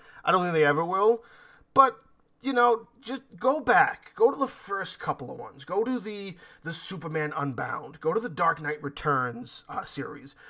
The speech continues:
Go to the Justice League Doom movie. All the Justice League animated films. You're gonna get so much better quality movies than anything D C's pushed out so far. And if you haven't yet,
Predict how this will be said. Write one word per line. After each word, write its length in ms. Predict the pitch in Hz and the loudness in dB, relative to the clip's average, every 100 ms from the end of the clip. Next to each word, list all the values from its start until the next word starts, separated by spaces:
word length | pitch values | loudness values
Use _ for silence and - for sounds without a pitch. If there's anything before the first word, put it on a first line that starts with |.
| - - | -20 -8
Go 120 | 214 | -4
to 80 | 208 | -4
the 80 | 220 | -2
Justice 540 | 143 185 - 165 - | 0 0 -2 -8 -8
League 280 | 165 147 113 | -8 -10 -8
Doom 340 | 160 175 151 | -4 -2 -2
movie. 240 | 127 120 196 | -4 -6 0
All 200 | 233 254 | 2 4
the 120 | 233 | 2
Justice 420 | 190 - 156 - | 0 0 -4 -4
League 180 | 156 139 | -2 0
animated 400 | 139 127 123 120 | 0 -2 -6 -10
films. 380 | 131 110 143 - - - _ | -12 -14 -16 -20 -20 -20 _
You're 160 | 202 277 | -2 -2
gonna 180 | 302 | -2
get 160 | 277 240 | -2 -4
so 500 | - - - 214 226 | -4 -4 0 2 4
much 400 | 208 202 - - - - - - _ _ _ _ | 2 -4 -4 -12 -18 -20 -20 -20 _ _ _ _
better 300 | 147 233 247 | 6 6 6
quality 560 | - 190 190 185 165 160 | 0 0 2 2 -2 -6
movies 560 | 151 151 131 127 123 | -4 -4 -2 -4 -4
than 100 | 135 | -2
anything 320 | 143 180 170 | -2 -4 -8
D 160 | 147 143 | -8 -8
C's 220 | 139 131 | -6 -10
pushed 260 | - 131 - | -8 -8 -6
out 160 | 120 | -8
so 140 | - 123 | -10 -10
far. 260 | 123 120 | -4 -2
And 100 | 156 | 0
if 120 | 262 233 | -2 -2
you 140 | 220 | -2
haven't 440 | 185 190 175 165 | 4 4 2 -6
yet, 300 | 156 165 160 | -4 -4 -4